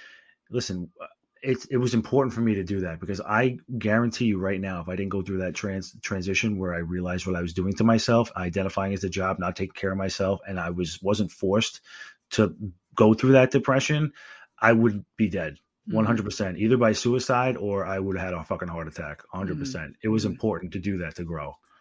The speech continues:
Speaker 2: In our darkest hours, we really find the light and we come through. And I'm not a super
Speaker 1: Yeah.
Speaker 2: religious guy, but I am a philosophical and resilient guy.
Speaker 1: Yeah.
Speaker 2: And I just, you know, what you said about, like, what, what can I do about things that are affecting me?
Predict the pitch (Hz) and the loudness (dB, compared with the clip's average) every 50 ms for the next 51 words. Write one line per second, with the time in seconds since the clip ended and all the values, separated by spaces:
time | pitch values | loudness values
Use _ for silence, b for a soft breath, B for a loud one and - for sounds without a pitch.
0 | b b 220 226 226 226 214 196 147 196 190 190 180 180 165 - - 165 156 160 | b b 4 8 10 10 10 10 10 8 8 8 8 4 -2 0 2 4 4 4
1 | 170 175 170 160 139 151 160 156 156 160 165 165 165 156 147 - - 165 165 160 | 4 4 2 0 -2 -4 -4 -4 -2 0 0 0 0 -2 -4 -4 -4 -2 -2 0
2 | 160 156 151 147 143 147 151 151 151 139 139 143 147 143 131 160 151 143 139 - | -2 -2 -4 -4 -2 -2 -2 -2 -4 -6 -6 -8 -8 -8 -6 -6 -6 -6 -6 -8
3 | - 143 147 147 143 143 139 139 151 165 180 196 196 190 175 160 - - 190 175 | -8 -6 -4 -4 -4 -4 -4 -2 0 0 2 4 4 4 4 2 -2 -4 -4 -4
4 | 156 160 147 147 147 180 160 156 147 139 - - 151 147 147 147 135 156 151 151 | -2 -4 0 0 2 2 2 0 -2 -4 -2 0 2 2 0 0 -2 -2 -2 0
5 | 156 165 175 175 175 180 175 170 160 160 151 147 147 139 - b b b b b | 0 2 2 2 2 2 2 2 0 0 0 0 -2 -4 -8 b b b b b
6 | _ - 196 185 170 - - 175 160 156 143 160 151 - 170 160 156 156 156 156 | _ 4 4 4 4 4 2 2 2 2 -2 -4 -6 -4 -2 0 0 0 -2 -4
7 | 151 143 143 143 131 147 156 156 156 147 143 139 139 135 135 131 135 135 135 _ | -6 -6 -6 -6 -6 -4 -4 -4 -4 -4 -6 -4 -4 -4 -4 -4 -6 -8 -10 _
8 | _ _ _ _ _ _ _ 101 101 98 - - - 147 147 143 139 - 175 170 | _ _ _ _ _ _ _ 2 4 4 4 4 2 -2 -4 -4 -6 -4 -2 -2
9 | 175 175 175 - - - _ _ _ 196 180 165 151 147 139 131 _ _ _ _ | 0 0 0 -2 -4 -14 _ _ _ -4 -2 -2 -2 -4 -6 -8 _ _ _ _
10 | _ _ _ _ _ _ 185 196 208 214 190 - 214 208 202 185 175 170 165 165 | _ _ _ _ _ _ 2 2 4 4 4 4 6 6 8 8 8 6 6 2
11 | 160 151 135 156 165 180 190 202 196 196 - 214 175 180 214 220 - _ _ - | 0 -2 -6 -6 4 8 10 10 10 8 4 -6 2 4 4 4 2 _ _ -8
12 | - 175 196 190 180 170 175 180 185 165 143 175 175 170 160 156 160 156 151 139 | 0 2 2 4 4 4 4 4 4 2 2 2 2 2 2 2 0 0 -2 -4
13 | - 175 165 165 143 151 160 156 151 147 143 - - 170 156 - _ 156 151 147 | -4 -4 -4 -2 -2 -2 0 0 0 0 -2 0 -2 -2 -2 -2 _ -6 -6 -6
14 | 143 139 135 131 127 | -6 -6 -8 -10 -12